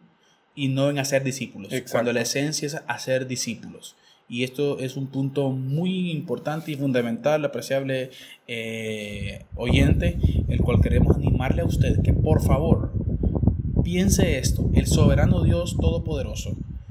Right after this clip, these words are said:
Speaker 1: está actuando, está hablando, y no podemos decir que estamos bien. ¿Eh? Este momento de pausa, este momento de pausa debe servir para ver hacia adentro, vernos al espejo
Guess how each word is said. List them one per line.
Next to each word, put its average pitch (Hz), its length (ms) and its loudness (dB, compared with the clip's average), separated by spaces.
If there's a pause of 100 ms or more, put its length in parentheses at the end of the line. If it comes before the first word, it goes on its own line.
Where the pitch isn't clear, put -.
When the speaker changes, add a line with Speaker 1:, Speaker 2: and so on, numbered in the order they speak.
(280)
Speaker 1:
está 117 240 -4
actuando, 113 460 -4
está - 180 -4
hablando, 117 480 -4 (800)
y 135 120 -4
no 135 460 -2
podemos 135 360 -2
decir 139 280 -4
que - 80 -12
estamos 135 320 -6
bien. 92 240 -12 (920)
¿Eh? 135 280 -4
Este 135 280 -4
momento 143 380 0
de 131 100 8
pausa, 208 640 4 (680)
este 147 200 -4
momento 156 280 -2
de 131 80 2
pausa 190 540 2 (420)
debe 135 200 -2
servir 131 580 0 (480)
para 110 200 4
ver 151 380 4 (380)
hacia 127 320 2
adentro, 170 440 2
vernos 139 400 4
al 135 140 4
espejo - 720 0